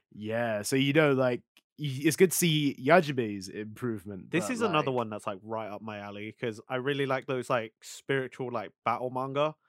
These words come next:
Speaker 2: And this is, like, a little shaman king, because it's, like, combining with the, uh, you know, the spirit or whatever,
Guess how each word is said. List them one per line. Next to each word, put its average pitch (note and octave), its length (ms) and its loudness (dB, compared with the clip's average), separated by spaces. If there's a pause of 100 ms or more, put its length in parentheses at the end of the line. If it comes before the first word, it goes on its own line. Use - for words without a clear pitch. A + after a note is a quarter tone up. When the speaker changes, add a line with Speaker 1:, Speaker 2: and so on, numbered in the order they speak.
(300)
Speaker 2:
And D3+ 160 0
this E3 160 0
is, F3+ 120 4
like, C#3 340 6 (340)
a B2 80 -4
little A2+ 220 -6
shaman D#3 480 -2
king, C#3 600 -2 (420)
because A#2 340 -4
it's, A2+ 240 -8
like, A2 420 -2
combining A#2 1040 -6
with A#2 380 -8 (180)
the, A#2 340 -4
uh, G#2 240 -4 (400)
you C3+ 140 -4
know, A2 320 -4
the A#2+ 80 -4
spirit A2+ 560 -2
or G#2+ 160 -8
whatever, G#2 640 -8